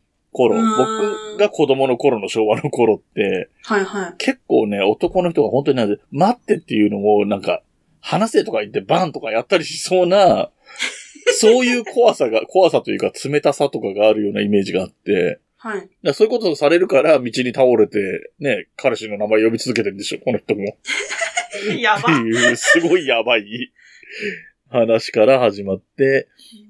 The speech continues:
Speaker 2: うん。
Speaker 1: えっと、Bメロの頭も、「別れの気分に味を占めて、あなたは私の戸を叩いた」って、なんか、
Speaker 2: はい。
Speaker 1: 男の方は、その、別れることに多分男の方がしてるんだけど、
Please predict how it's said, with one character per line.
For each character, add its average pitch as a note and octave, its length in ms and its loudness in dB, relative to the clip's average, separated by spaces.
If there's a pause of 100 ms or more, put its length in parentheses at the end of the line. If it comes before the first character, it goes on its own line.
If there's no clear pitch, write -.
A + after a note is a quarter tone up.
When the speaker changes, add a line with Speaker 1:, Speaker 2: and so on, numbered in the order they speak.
(120)
Speaker 2:
う - 40 -8
ん。 B2+ 40 -2
Speaker 1:
え A2 40 4
っ - 20 -2
と、 G2+ 720 6 (120)
B C3 320 2
メ D#3 120 2
ロ D#3 120 0
の D3 80 0
頭 C3+ 260 2
も、 F#2+ 500 -2 (680)
「別 C3 300 2
れ A#3 80 -4
の A3+ 140 0
気 A3 160 -2
分 C3+ 120 2
に G#2+ 80 0
味 G2+ 240 2
を A#2+ 40 4
占 A2+ 160 0
め F#2 80 -4
て、 - 80 -2
あ E3+ 40 -2
な D#3 120 2
た C3 80 0
は G#2 180 6
私 F#2+ 260 0
の A2 120 -2
戸 G#2+ 120 -2
を G2+ 60 4
叩 G2 240 0
い F2+ 40 -8
た」 E2 140 -8
っ - 60 -14
て、 F2+ 440 -4 (1400)
な C3+ 100 -2
ん A2 40 -6
か、 A2 60 0
Speaker 2:
は E2 100 4
い。 - 120 -14 (540)
Speaker 1:
男 D4 460 2
の C4+ 80 0
方 C4 160 2
は、 G#2 220 6
そ A2 100 -4
の、 G#2 140 0
別 C3+ 320 2
れ B3 120 4
る D3 120 2
こ - 160 -4
と - 100 -4
に G2+ 100 -8
多 F3 140 2
分 G#2+ 120 -6
男 F3 280 0
の F#3 60 2
方 F#3 100 6
が - 100 -4
し - 80 -16
て C#3+ 120 2
る C#3+ 100 0
ん B2 60 -4
だ G2 100 -2
け - 120 -6
ど、 G#2+ 400 2